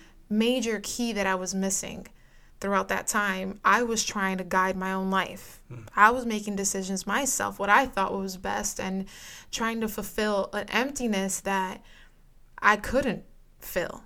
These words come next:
Speaker 2: Right.
Speaker 1: Not me. And once I realized that and I realigned myself with God and I just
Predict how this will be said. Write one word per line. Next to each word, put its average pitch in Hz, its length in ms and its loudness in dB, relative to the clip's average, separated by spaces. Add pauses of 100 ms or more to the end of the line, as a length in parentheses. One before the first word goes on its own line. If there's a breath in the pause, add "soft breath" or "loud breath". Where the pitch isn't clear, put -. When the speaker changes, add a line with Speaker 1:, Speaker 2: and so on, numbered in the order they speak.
(160)
Speaker 2:
Right. 120 300 -12
Speaker 1:
Not 202 280 6
me. 202 440 -4 (520 soft breath)
And 214 320 0
once 254 280 0
I 381 120 4
realized 269 640 -2
that 302 260 2
and 208 100 0
I 196 60 0
realigned 214 680 2
myself 196 440 -2
with 214 160 -8
God 190 460 4
and 196 180 -2
I 190 200 -4
just - 500 -4